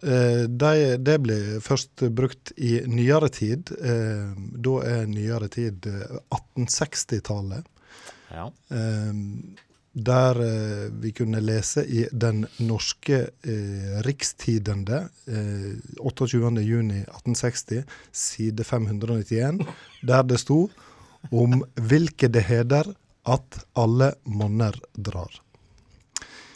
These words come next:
Speaker 1: I Vittighetsbladet Vikingen, altså et moroblad fra atten syttitallet, eh, på,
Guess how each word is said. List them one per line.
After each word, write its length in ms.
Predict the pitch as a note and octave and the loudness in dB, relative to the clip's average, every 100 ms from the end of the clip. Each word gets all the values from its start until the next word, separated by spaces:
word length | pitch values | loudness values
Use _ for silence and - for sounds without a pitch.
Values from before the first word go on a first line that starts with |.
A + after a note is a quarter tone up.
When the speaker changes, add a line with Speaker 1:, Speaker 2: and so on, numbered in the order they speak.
| _ - | _ 0
Speaker 1:
I 100 | C3 | 4
Vittighetsbladet 1200 | B2 - - D#3+ G3+ F#3+ - C#3+ A#2+ A#2+ A2 A#2 | 6 4 4 2 4 2 0 0 4 4 4 2
Vikingen, 760 | A#2+ B2+ - G3 D#3 F#2+ F2 - _ _ _ _ _ _ | 2 2 2 0 0 -2 -6 -16 _ _ _ _ _ _
altså 300 | A#2+ A2 A#2 | -8 -4 -4
et 260 | - A2+ - C3 | -4 -6 -10 -6
moroblad 1080 | G#2+ G#2 A2 G#2 A2+ A2 D3 A#2 F2 E2+ - | -2 0 2 2 2 2 2 2 -2 -10 -8
fra 180 | - A#2 | -6 -4
atten 380 | A2+ - C#3 A#2+ - | -6 -4 -2 -2 -4
syttitallet, 800 | - - - C#3 A#2 F#2+ F2+ G2 _ - - - - _ _ _ | -8 -6 -6 -6 -6 -6 -8 -14 _ -20 -20 -20 -20 _ _ _
eh, 380 | B2+ A2 A2 G#2 G2+ | -6 -4 -2 -4 -6
på, 140 | - | -2